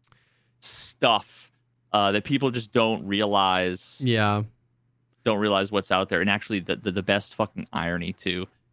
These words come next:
Speaker 1: is one of the things they added, uh, like, the, the, the boss for the, the campaign, the new, like, seasonal campaign.
Speaker 2: Okay.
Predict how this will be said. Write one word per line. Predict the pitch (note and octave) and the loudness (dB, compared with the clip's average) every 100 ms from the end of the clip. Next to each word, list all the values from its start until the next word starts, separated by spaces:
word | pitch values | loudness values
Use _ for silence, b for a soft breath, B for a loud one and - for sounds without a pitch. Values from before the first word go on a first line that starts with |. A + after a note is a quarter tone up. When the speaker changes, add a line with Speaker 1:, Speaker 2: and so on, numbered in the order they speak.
| _ | _
Speaker 1:
is | G2 F2+ F2 - - _ _ | -2 0 -2 -6 -10 _ _
one | A#2 C3+ | 0 2
of | |
the | C3+ | 2
things | D3 B2+ | 0 0
they | B2+ | 0
added, | G2+ G2 G2+ F#2 - _ _ _ _ _ _ _ A2 | 2 2 2 0 -6 _ _ _ _ _ _ _ 0
uh, | G2+ F#2+ F#2 - - | 2 2 0 -4 -2
like, | A#2 A2 - | 0 0 0
the, | A2 G2 | 0 0
the, | A2 G2 F#2+ | 0 0 0
the | G2 | -4
boss | - G#2+ A2+ - | -2 0 0 -4
for | - A2 | -4 -4
the, | G2 F#2 F2 - - | -2 -2 -2 -6 -12
the | F#2 | -12
campaign, | G2 G#2+ F#2+ - G2 G2 F#2+ F#2 A2 _ _ _ - | -6 -4 -4 -4 -4 -4 -4 -6 -10 _ _ _ -6
the | G#2 | -2
new, | A2 G2+ | 0 2
like, | G2 F#2+ | 0 -2
seasonal | - A2 G#2 G2+ G2 | -6 -4 -2 -2 -4
campaign. | G#2 F#2+ G#2+ F#2+ G#2 | -2 -2 -2 -2 -2
Speaker 2:
Okay. | A#2 A#2 | -2 -4